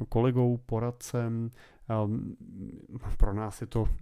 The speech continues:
vlastně jako třeba denní jako chleba, tohle téma diskuzí, co budu dělat, jak budu s tím majetkem pracovat, jak budu pracovat se svýma dětma. No, jsou vlastně primární témata, eh, ke kterým se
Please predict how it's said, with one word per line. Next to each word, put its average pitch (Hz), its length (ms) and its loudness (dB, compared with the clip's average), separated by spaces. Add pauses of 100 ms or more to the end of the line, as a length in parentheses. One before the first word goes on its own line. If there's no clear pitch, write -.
(260)
vlastně 120 340 -8
jako 117 160 -6
třeba 120 200 -4
denní 110 480 0
jako 123 260 -10
chleba, 101 340 -8
tohle 107 260 -6
téma 107 400 0 (320)
diskuzí, 107 460 0
co - 180 2
budu 113 260 4
dělat, 98 400 2
jak 107 120 -2 (120)
budu 120 160 -2
s - 100 -8
tím 113 140 2
majetkem 104 440 -2
pracovat, 101 560 -2
jak 101 100 -2 (100)
budu 131 140 4
pracovat 117 340 0
se - 80 -10
svýma 104 360 -2
dětma. 101 400 -4 (460)
No, 107 140 4
jsou 117 220 2 (180)
vlastně 120 320 2
primární 117 560 6
témata, 110 540 4 (360)
eh, 110 280 2
ke - 120 -4
kterým 110 320 2
se 113 220 4